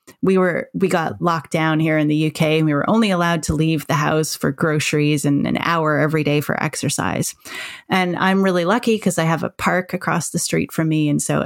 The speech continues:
every day I'd, you know, because I could, I'd go out and I'd walk around the park. And, you know, I, I've gotten into a habit of talking to strangers, as I mentioned.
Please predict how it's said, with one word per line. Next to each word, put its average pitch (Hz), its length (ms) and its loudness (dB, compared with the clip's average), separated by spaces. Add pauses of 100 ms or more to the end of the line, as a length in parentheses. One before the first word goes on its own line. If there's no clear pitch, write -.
every 190 320 2
day 147 320 2
I'd, 151 200 0 (160)
you 160 100 0
know, 135 140 0
because 160 360 0
I 160 100 0
could, 220 400 2 (220)
I'd 185 220 0
go 202 160 4
out 190 220 2
and 165 140 0
I'd 160 280 0
walk 160 340 0
around 147 220 2
the 147 80 0
park. - 420 -4 (840)
And, 180 360 2 (680)
you 226 100 2
know, 180 180 2
I, 190 340 2
I've 190 240 0
gotten 185 280 0
into 196 220 2
a 196 40 4
habit 170 400 2
of 156 120 -2
talking - 380 0
to - 80 -4
strangers, 220 560 0
as 156 220 0
I 156 80 2
mentioned. 262 460 2